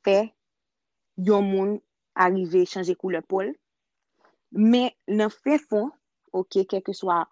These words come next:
kèlkeswa sa k te pase, ki fè sa, mwen panse ke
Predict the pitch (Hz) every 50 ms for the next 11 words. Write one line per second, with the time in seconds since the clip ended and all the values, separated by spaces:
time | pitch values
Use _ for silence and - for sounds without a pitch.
0 | _ _ _ _ _ - 208 - 233 - 226 190 - - 190 - _ - 190 -
1 | - 180 175 - - 302 311 311 262 233 - - 196 185 - - 180 170 - -
2 | - - - _ _ 196 208 220 240 240 - 214 208 208 - - 196 185 - -
3 | 190 180 180 175 -